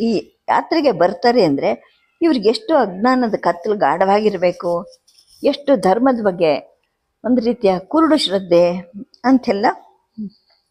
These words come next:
ಅನ್ಕೊಂಡ್ರು. ಕೊತ್ವಾಲ್ರನ್ನ ಕಾಣ್ಬೇಕು ಅಂದ್ಬಿಟ್ಟು ಹಮ್ದುಲ್ಲಾಹ್ರೇನು ಅಪೇಕ್ಷೆ ವ್ಯಕ್ತಪಡಿಸೋದಿಲ್ಲ. ಆದ್ರೂ ಕೂಡ ಬಾದಶಾಹಿ ದಫ್ತರ್ನಿಂದ, ಅದು ನೇರವಾಗಿ ದಿಲ್ಲಿಯಿಂದ ದಯಾ ಮಾಡಿಸಿದವರು ಅಂತ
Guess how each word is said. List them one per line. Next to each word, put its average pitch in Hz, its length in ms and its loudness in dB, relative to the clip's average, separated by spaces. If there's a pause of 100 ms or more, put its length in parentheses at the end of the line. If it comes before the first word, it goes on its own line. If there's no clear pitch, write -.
(160)
ಅನ್ಕೊಂಡ್ರು. 196 640 -2 (880)
ಕೊತ್ವಾಲ್ರನ್ನ 294 720 2
ಕಾಣ್ಬೇಕು 220 720 0
ಅಂದ್ಬಿಟ್ಟು 220 420 -2
ಹಮ್ದುಲ್ಲಾಹ್ರೇನು 233 960 2
ಅಪೇಕ್ಷೆ 208 440 -4
ವ್ಯಕ್ತಪಡಿಸೋದಿಲ್ಲ. 170 880 -4 (460)
ಆದ್ರೂ 302 380 -2
ಕೂಡ 196 160 -4 (600)
ಬಾದಶಾಹಿ 269 640 -2
ದಫ್ತರ್ನಿಂದ, 190 640 0
ಅದು 175 300 2
ನೇರವಾಗಿ 202 680 0
ದಿಲ್ಲಿಯಿಂದ 247 400 0 (140)
ದಯಾ 180 260 4
ಮಾಡಿಸಿದವರು 175 680 0
ಅಂತ 151 220 -6